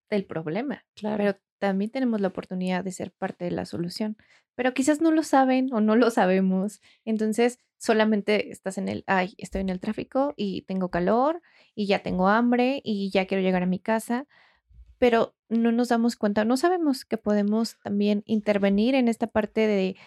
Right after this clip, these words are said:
Speaker 1: de las decisiones y de aportar desde mi opinión.
Speaker 2: Sí, y, y, y que muchas veces esa opinión, pues, es valiosa porque eres el usuario.
Speaker 1: Ujú.
Speaker 2: ¿no? O sea, es decir,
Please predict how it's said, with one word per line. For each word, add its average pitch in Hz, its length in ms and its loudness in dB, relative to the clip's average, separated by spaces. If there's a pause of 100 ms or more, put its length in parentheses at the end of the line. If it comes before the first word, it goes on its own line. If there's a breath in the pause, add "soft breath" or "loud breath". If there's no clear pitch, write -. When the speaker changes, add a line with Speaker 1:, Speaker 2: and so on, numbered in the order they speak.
(140 loud breath)
Speaker 1:
de 202 100 2
las 196 160 2
decisiones 196 680 0
y 214 80 -2
de 196 80 4
aportar 196 580 0 (240)
desde 202 220 2
mi 196 100 4
opinión. 190 480 0 (380)
Speaker 2:
Sí, 359 260 2 (160)
y, 233 240 0
y, 220 420 0
y 226 120 -2
que 240 100 2
muchas 247 380 0
veces 247 400 0
esa 240 160 -2
opinión, 208 340 -2
pues, 220 160 -2
es 214 80 -6
valiosa 208 460 -2
porque 202 240 -6
eres 220 160 0
el 220 100 0
usuario. 214 580 -2 (280)
Speaker 1:
Ujú. 202 400 -10 (140)
Speaker 2:
¿no? 208 300 -6
O 202 120 -6
sea, 185 360 -6 (360 loud breath)
es 202 120 0
decir, 214 340 -2